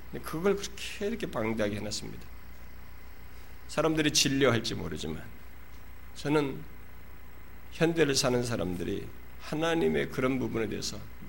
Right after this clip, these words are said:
우리는 생각이 미치지 못할 부분을 그렇게 방대하게 펼쳐놨어요.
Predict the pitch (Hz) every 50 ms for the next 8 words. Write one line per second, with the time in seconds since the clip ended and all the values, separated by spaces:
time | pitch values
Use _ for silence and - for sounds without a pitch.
0 | - - - 127 135 165 185 214 220 180 139 113 - - - - 277 311 311 320
1 | 311 254 247 120 104 104 127 190 - - - - 294 294 - 339 262 - 123 156
2 | - - 175 156 160 131 117 107 120 120 131 117 90 - - - - 190 196 -
3 | - 262 - - - - - - - - 320 320 320 320 339 311 285 254 233 233
4 | - - - - - - - - - - - - - - 240 233 - - 247 -
5 | - - - -